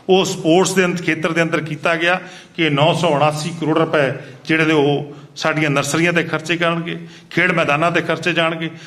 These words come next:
ਤਾਂ ਕਿ ਸਾਡੇ ਨੌਜਵਾਨ ਨੂੰ, ਯੂਥ ਨੂੰ ਜਿਹੜਾ, ਜਿਹੜਾ ਉਹ ਨਸ਼ਿਆਂ ਤੋਂ ਜਾਣ ਤੋਂ ਰੋਕਿਆ ਜਾਊਗਾ ਕਿ ਉਹ ਨਸ਼ਿਆਂ ਵੱਲ ਨਾ ਜਾਣ। ਔਰ ਜਦੋਂ ਨਸ਼ਿਆਂ ਦਾ ਖਾਤਮਾ ਹੋਊਗਾ,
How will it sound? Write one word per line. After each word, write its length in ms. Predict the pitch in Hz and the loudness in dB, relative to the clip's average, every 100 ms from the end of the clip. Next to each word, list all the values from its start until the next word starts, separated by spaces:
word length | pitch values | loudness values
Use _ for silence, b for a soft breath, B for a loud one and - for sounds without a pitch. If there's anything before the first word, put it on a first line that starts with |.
| B - | B -2
ਤਾਂ 140 | 185 | 0
ਕਿ 180 | 185 196 | 2 2
ਸਾਡੇ 260 | 165 165 156 | 2 2 2
ਨੌਜਵਾਨ 420 | 147 143 156 151 | 2 2 2 2
ਨੂੰ, 100 | 139 | 0
ਯੂਥ 400 | 143 185 226 214 | 4 4 6 4
ਨੂੰ 120 | 190 | 2
ਜਿਹੜਾ, 400 | 143 127 113 B B B B - | 2 2 0 B B B B -4
ਜਿਹੜਾ 580 | 131 139 123 - - - | 0 2 2 0 -8 -4
ਉਹ 60 | 156 | 0
ਨਸ਼ਿਆਂ 340 | 143 135 170 | 0 2 0
ਤੋਂ 120 | 160 | 0
ਜਾਣ 220 | 135 139 143 | 0 2 2
ਤੋਂ 100 | 135 | 2
ਰੋਕਿਆ 260 | 131 170 | 2 0
ਜਾਊਗਾ 460 | 156 160 160 170 170 B - | 2 0 2 0 -2 B -4
ਕਿ 60 | |
ਉਹ 40 | 135 | 0
ਨਸ਼ਿਆਂ 280 | 131 165 | 0 0
ਵੱਲ 200 | 160 165 | 2 2
ਨਾ 80 | 160 | 2
ਜਾਣ। 320 | 151 160 170 170 B - | 0 0 -2 -6 B -2
ਔਰ 100 | 170 | 0
ਜਦੋਂ 160 | 156 170 | 2 2
ਨਸ਼ਿਆਂ 300 | 156 147 214 | 2 2 0
ਦਾ 60 | 208 | 2
ਖਾਤਮਾ 380 | 165 147 147 | 0 0 2
ਹੋਊਗਾ, 460 | 131 131 139 127 | 2 2 2 0